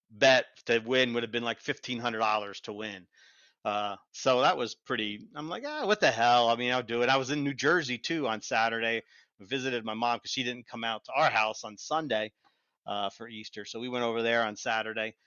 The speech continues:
And, um, and I happened to just be driving down, and I,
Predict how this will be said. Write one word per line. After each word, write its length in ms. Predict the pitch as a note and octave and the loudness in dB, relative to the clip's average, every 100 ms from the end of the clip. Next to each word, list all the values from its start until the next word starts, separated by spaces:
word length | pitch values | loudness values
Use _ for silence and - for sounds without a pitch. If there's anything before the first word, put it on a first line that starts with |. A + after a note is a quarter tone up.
| _ _ - | _ _ -8
And, 240 | A2+ A#2 | -4 0
um, 500 | A2+ A2 A2 G#2+ G2 _ _ _ _ _ _ _ _ - | 0 0 -2 -8 -12 _ _ _ _ _ _ _ _ -4
and 120 | B2 | -2
I 80 | A#2 | 2
happened 300 | D#3+ D#3 D3 | 2 0 -2
to 60 | |
just 280 | B2+ C3+ - | -2 -4 -6
be 100 | C3 | -10
driving 460 | G#2 B2+ C3+ D3 C#3 | -2 2 2 2 0
down, 180 | C3+ | -4
and 140 | C3 B2+ | -2 -2
I, 120 | A#2 | -2